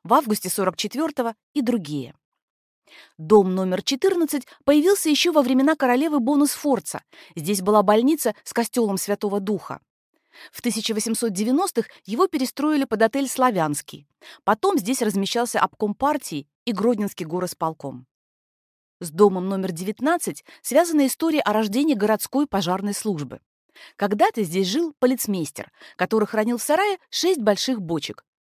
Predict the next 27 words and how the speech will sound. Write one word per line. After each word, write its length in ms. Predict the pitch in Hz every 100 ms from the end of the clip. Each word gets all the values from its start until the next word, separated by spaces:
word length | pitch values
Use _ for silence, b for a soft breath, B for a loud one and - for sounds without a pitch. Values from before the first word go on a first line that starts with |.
| -
Это 200 | 403 359
и 80 |
было 340 | 302 175 220 302
пожарное 520 | 208 165 160 160 175
депо. 340 | 170 - 147 - _ _ _ B B B
Летом 440 | 190 247 320 160 151
тысяча 340 | 185 - 185
восемьсот 420 | 185 220 214 214
пятьдесят 440 | 233 202 220 214 185
восьмого 400 | 202 226 233 254
года 300 | 330 370 339 b
сгорел 400 | - 202 269 302 -
и 80 | 294
сарай, 360 | 339 339 359
и 120 | - 262
бочки, 500 | 170 156 - - - _
как 120 | 208
оказалось, 540 | 190 202 220 311 233 -
пустые. 600 | 233 226 - 190 156 143 - _ _ _ _ _ -
После 320 | 220 - 165
этого 380 | - 330 226 208 B -
городские 480 | 190 233 - 269
власти 300 | 226 320 -
купили 360 | - 220 330 285
лошадей, 640 | 196 - 165 127 151 226 b b
новые 400 | 185 208 247 220
бочки, 520 | 156 151 151 - 202